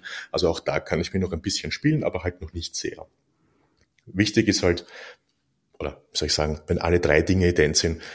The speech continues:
dann kann man sich eher sicher sein, logischerweise, als, äh, wenn nur zwei Kriterien zutreffen, ja.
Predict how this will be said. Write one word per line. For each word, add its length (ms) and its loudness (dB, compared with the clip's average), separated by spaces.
dann 120 0
kann 160 0
man 80 2
sich 220 -2
eher 180 4
sicher 300 0
sein, 180 -4
logischerweise, 680 -4
als, 360 -4
äh, 180 2
wenn 120 0
nur 100 -2
zwei 180 -4
Kriterien 500 0
zutreffen, 580 -8
ja. 140 -6